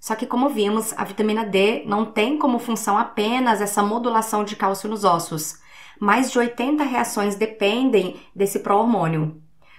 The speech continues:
Durante a nova pandemia de sars cov dois, conhecida como covid dezenove, estudos têm demonstrado que pessoas deficientes em vitamina D apresentam mais infecção pelo vírus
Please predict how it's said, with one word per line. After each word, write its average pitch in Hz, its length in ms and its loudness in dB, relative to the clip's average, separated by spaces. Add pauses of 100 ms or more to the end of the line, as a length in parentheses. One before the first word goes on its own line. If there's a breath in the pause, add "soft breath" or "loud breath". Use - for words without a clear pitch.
(140 soft breath)
Durante 226 320 2
a - 20 0
nova 214 220 0
pandemia 220 640 0
de 180 120 -4
sars 208 460 0
cov 190 300 0
dois, 175 500 -2 (160 soft breath)
conhecida 190 420 -2
como 185 340 0
covid 196 460 -2
dezenove, 185 720 0 (240 loud breath)
estudos 220 440 -6
têm 214 180 0
demonstrado 214 720 0
que 196 100 -6
pessoas 202 380 0
deficientes 208 640 -2
em 202 140 0
vitamina 196 400 -2
D 190 300 0 (260 loud breath)
apresentam 208 520 0
mais 214 380 2
infecção 240 480 -2
pelo 226 240 -2
vírus 190 500 -2